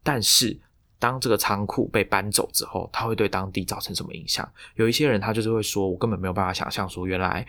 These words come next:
这个工作是，这个仓库有可能会搬走的。”那他也会在别的地方新设仓库。所以这个 Podcast 的系列也有讨论到这个议题。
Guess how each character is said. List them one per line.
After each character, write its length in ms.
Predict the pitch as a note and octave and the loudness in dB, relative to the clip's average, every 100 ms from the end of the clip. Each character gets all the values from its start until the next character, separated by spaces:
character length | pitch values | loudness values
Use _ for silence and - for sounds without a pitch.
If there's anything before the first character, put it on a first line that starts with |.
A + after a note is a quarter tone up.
| - - | -14 -12
这 120 | - A#2+ | -2 0
个 60 | |
工 220 | - G2+ | 0 0
作 180 | G2+ G2+ | 2 2
是， 320 | - - F2+ - - _ _ | 2 2 0 -6 -20 _ _
这 100 | A#2+ | 0
个 40 | |
仓 160 | A2+ A2 | 2 2
库 120 | A#2 | 2
有 60 | G2 | 2
可 80 | G2 | 0
能 80 | |
会 80 | G2 | 0
搬 200 | F#2+ E2+ | 0 -2
走 260 | E2 - - | -2 -2 -4
的。” 80 | - - _ - - | -16 -18 _ -20 -2
那 160 | A2+ | -2
他 180 | G2+ C3 | 0 0
也 80 | G#2+ | 2
会 80 | G#2 | 2
在 140 | A2 | 2
别 140 | G2+ F2 | 0 -2
的 20 | |
地 80 | F#2+ | -2
方 180 | F#2+ | -2
新 240 | F#2 A2 F#2+ | 0 0 0
设 200 | - - | 0 0
仓 260 | - - - | -2 -8 -8
库。 200 | - - - - | -4 -4 -8 -14
所 140 | - D3 | 0 2
以 20 | |
这 140 | D3 | 4
个 260 | D3+ D#2+ - - _ _ - | 4 2 -2 -14 _ _ -2
Podcast 380 | B2 - G#2+ | 0 0 -2
的 80 | - | 0
系 240 | - A#2+ G2+ | 0 2 2
列 200 | G#2+ - - | 2 2 0
也 120 | G2+ | -2
有 120 | F2+ | 0
讨 160 | - C2+ | -2 0
论 200 | F#2+ F3+ | 0 0
到 260 | G2 - - - | 0 -2 -10 -8
这 100 | - | -4
个 100 | - | 0
议 160 | F2 F2 | 0 0
题。 300 | - - - | -4 -6 -6